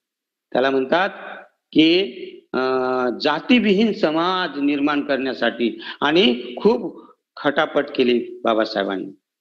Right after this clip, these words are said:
परंतु त्यामध्ये उद्धार झाला नाही. आणि मग त्यांना वाटलं की इथे राहून आपला उद्धार होणार नाही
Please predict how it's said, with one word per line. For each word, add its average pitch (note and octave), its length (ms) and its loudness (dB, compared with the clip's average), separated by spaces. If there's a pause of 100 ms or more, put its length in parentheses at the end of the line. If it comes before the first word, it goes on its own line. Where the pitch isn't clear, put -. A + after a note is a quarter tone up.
(300)
परंतु E3+ 680 2 (420)
त्यामध्ये C#3+ 380 0
उद्धार C3 340 -2
झाला A#2+ 220 0
नाही. F3 380 2 (160)
आणि C3 160 2
मग B2+ 260 0
त्यांना C#3 220 0
वाटलं D#3+ 420 2 (340)
की D#3 140 2
इथे F3+ 240 4
राहून E3+ 280 0
आपला D3+ 260 0
उद्धार C#3 380 0
होणार C3 340 0
नाही D#3+ 440 0